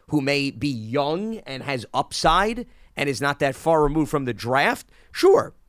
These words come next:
I would entertain it. But if we're talking about there were a few veterans that were let go and it's gonna be a rental to begin with, I'd rather invest in the youth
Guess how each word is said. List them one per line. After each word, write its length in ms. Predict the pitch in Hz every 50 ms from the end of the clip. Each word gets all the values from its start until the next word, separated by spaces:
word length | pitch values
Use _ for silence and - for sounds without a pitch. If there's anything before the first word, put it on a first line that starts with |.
| _ -
I 120 | 139 165
would 120 | 180 196
entertain 560 | 180 170 156 - 151 127 - - 143 127 123 123
it. 320 | 160 208 - _ 143 117
But 200 | - 180 175 -
if 100 | 165 131
we're 80 | 156 160
talking 340 | - - 190 196 175 185
about 420 | 175 156 170 165 160 156 147 - _ _
there 160 | 151 165 160
were 140 | 156 147 139
a 40 |
few 460 | 123 - - 160 180 185 180 165 147 127
veterans 680 | 110 104 110 147 147 160 165 160 175 175 180 180 151 113
that 160 | 165 160 151
were 120 | 175 175
let 280 | 160 156 170 170 135 117
go 420 | 120 156 165 175 180 180 175 151
and 140 | 135 127 120 - - - - _ _ _
it's 80 | -
gonna 160 | - 196 175 139
be 140 | 151 151
a 80 | 143 127
rental 500 | 110 104 113 147 160 165 - 175 175 156
to 140 | - - 143
begin 400 | 123 131 - - 135 143 165 175
with, 240 | 196 202 202 - - - -
I'd 200 | 143 165 175 156
rather 540 | 160 175 170 165 156 139 160 151 151 143 139 - -
invest 640 | 139 139 127 110 104 135 147 143 123 - - - 139
in 160 | 135 123 113
the 100 | 110 107
youth 600 | 101 107 135 214 247 185 123 107 - - - -